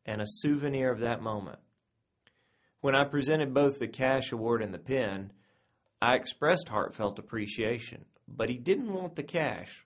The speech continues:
while he was cool with the pen. Hmm, what do we learn here? A lot, I think. Here are a few takeaways.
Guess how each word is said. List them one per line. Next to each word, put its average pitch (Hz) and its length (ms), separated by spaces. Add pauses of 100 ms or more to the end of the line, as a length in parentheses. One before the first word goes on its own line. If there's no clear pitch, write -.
(160)
while 110 180
he 120 80
was 123 140
cool 107 340
with 104 140
the 104 80
pen. - 400 (1300)
Hmm, 127 320 (580)
what 120 140
do 139 60
we 135 120
learn 131 320
here? 92 340 (800)
A 107 100
lot, 113 540
I 95 140
think. 95 380 (1400)
Here 139 280
are 110 80
a - 40
few - 240
takeaways. 80 800